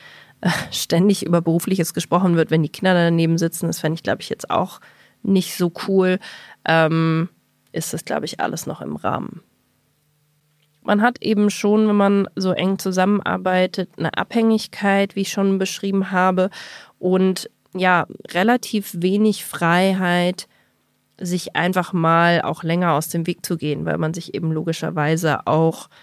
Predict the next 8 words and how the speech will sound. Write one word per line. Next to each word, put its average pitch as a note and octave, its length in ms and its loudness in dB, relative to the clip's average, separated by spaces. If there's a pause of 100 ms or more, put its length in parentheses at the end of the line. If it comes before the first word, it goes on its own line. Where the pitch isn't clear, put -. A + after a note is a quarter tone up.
(220)
gemeinsam F3 680 2
sehen F3 400 0
muss E3 420 0
für E3 600 2
Dinge, E3+ 300 0
die D#3 140 -4
man C#3+ 220 0
macht. D#3 400 -2